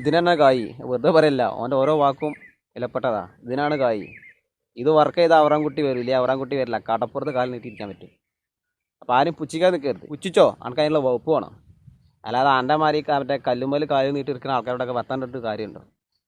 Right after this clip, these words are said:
അപ്പോൾ ഞാൻ പറഞ്ഞ മാതിരി അനക്ക് ഒരു മാസം കിട്ടുന്ന ശമ്പളം അനക്ക് ചങ്കൂറ്റത്തോടെ പറയാൻ കഴിവുണ്ടെന്നുണ്ടെങ്കിൽ വാ, വീഡിയോൻ്റെ അടിയിൽ വാ.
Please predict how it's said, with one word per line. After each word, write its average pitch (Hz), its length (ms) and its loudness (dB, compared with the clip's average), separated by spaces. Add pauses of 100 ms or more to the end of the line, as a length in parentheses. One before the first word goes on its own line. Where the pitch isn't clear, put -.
(360)
അപ്പോൾ 123 200 -10
ഞാൻ 156 100 -2 (100)
പറഞ്ഞ 147 200 2 (100)
മാതിരി 131 180 0 (120)
അനക്ക് 120 260 -8
ഒരു 165 80 0 (160)
മാസം 147 360 0
കിട്ടുന്ന 151 300 -4
ശമ്പളം 139 400 0
അനക്ക് 143 240 -8 (600)
ചങ്കൂറ്റത്തോടെ 151 760 -2 (100)
പറയാൻ 139 280 0 (100)
കഴിവുണ്ടെന്നുണ്ടെങ്കിൽ 120 680 -8 (520)
വാ, 117 140 -4 (200)
വീഡിയോൻ്റെ 123 320 -10
അടിയിൽ 113 220 -8
വാ. 92 60 -14